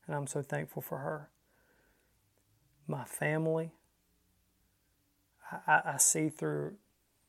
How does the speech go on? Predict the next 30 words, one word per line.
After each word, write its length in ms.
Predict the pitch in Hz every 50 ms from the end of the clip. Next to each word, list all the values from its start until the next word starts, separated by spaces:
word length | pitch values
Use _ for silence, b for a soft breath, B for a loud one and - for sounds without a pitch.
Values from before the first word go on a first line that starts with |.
| _ _ _ _ _ _ _ _ - - -
a 40 | -
heart 300 | - - - 160 151 151
of 80 | 151 147
surrender 560 | - - - 147 147 156 160 156 151 151 147
how 200 | 135 139 139 139
God 480 | 139 139 151 147 143 147 151 151 147 143
is, 280 | 139 135 131 - - b b b b b b b b b b b b _ _ _ _ _ _ _ _ _ _ _ _ _ _ _ -
um, 500 | 143 139 135 139 139 139 139 151 151 135 - _ _ _ _ _ _ _ _ _ _ _ _ _ _ _ _ _ _ _ _ _ _ _ _ _ _ _ -
you 80 | 170
know, 200 | 156 147 143 190 -
family 340 | - - - 160 151 151 147
outside 300 | 143 156 - - 165 156
of 80 | 143 143
my 100 | 143 139
household 520 | 151 147 151 151 - - 156 151 147 139
is, 80 | 135 131 - -
is 100 | 151 135
starting 460 | - - - 151 147 147 143 143 143
to 80 | 139 135
bring 400 | 131 156 151 151 147 143 131 120
those 300 | - 143 143 147 143 -
things, 480 | - 156 147 151 151 151 139 - - - _ _ _ _ _ _ _ _ _ _ _ _
those 180 | - 151 151 147
people 320 | - - 165 156 - 156
back 340 | 143 147 151 147 147 - -
around, 460 | 156 147 147 151 156 156 156 160 156 - _ _ _ _ _ _ _ _ - _ _ _ _ _ _ _ _ _ _ - _ _ _ _ _
friends 380 | - - - 156 156 156 147 -
from 200 | - 165 156 143
the 100 | 135 -
past. 760 | - - - 147 151 151 156 160 165 160 - - - - -